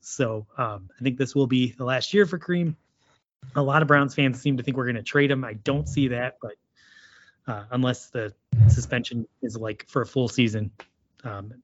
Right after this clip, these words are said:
if the Browns have a chance to win this year, they are keeping Kareem Hunt, in my opinion. Um,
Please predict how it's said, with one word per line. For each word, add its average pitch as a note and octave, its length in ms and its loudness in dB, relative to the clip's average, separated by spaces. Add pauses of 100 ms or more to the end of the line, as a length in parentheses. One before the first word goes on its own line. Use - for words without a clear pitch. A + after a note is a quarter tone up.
(100)
if - 100 -20
the - 80 -14
Browns C3 300 2
have C3 160 0
a A#2 180 0 (100)
chance B2+ 360 0
to C3 100 0
win A#2+ 160 2
this A2+ 180 -4
year, A2 140 -6
they A2 160 -4
are G#2+ 80 -4
keeping B2 360 -2
Kareem A#2 300 -4
Hunt, A#2 280 -4
in A#2+ 120 -4
my D#3 140 6
opinion. E3 480 2 (840)
Um, A2 640 -8